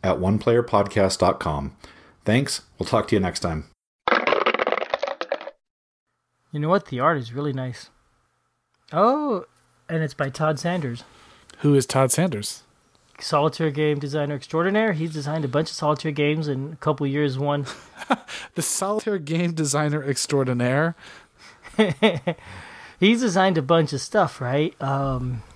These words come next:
Speaker 2: and redesigned, and he's especially good with graphic design. He's done Aether Captains. Oh, gosh, there's so many stuff. Let me... He, he does a lot of print and play stuff and contests. He, he enters a lot of contests.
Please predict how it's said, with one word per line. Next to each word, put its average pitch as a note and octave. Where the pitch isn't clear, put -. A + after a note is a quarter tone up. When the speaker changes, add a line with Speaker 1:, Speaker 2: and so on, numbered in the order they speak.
Speaker 2:
and C#3+
redesigned, C#3+
and B2+
he's D#3
especially A3+
good F#3
with D#3+
graphic C#3
design. A#2+
He's F#3
done F3+
Aether E3
Captains. F3+
Oh, D3+
gosh, C#3
there's D#3
so E3+
many D3+
stuff. B2+
Let D#3+
me... D#3
He, G3+
he A3
does G#3+
a G3
lot F#3+
of E3+
print F3+
and D#3
play E3
stuff D#3
and C#3
contests. D3
He, -
he -
enters D3+
a C#3+
lot C#3+
of C3+
contests. C#3